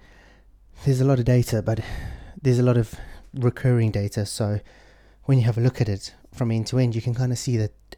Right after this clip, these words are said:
a lot of this is repeated. So it's not gonna be that bad at all, actually." And, um, he basically was like, "Well, if you know everything, why don't you fucking do it?" kind of thing. So I was like, "Okay,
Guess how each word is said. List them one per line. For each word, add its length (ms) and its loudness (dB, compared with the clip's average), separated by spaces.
a 40 0
lot 160 6
of 100 2
this 160 0
is 120 -2
repeated. 460 0
So 140 -4
it's 140 -4
not 80 0
gonna 180 0
be 100 0
that 180 -4
bad 200 -2
at 80 -8
all, 160 -2
actually." 360 -10
And, 240 4
um, 220 4
he 100 2
basically 420 0
was 120 0
like, 220 -2
"Well, 220 0
if 180 -4
you 100 0
know 160 2
everything, 420 0
why 100 2
don't 200 -2
you 80 -2
fucking 300 -4
do 100 -4
it?" 100 -8
kind 180 -6
of 60 -8
thing. 180 -6
So 200 4
I 20 8
was 120 4
like, 260 2
"Okay, 320 0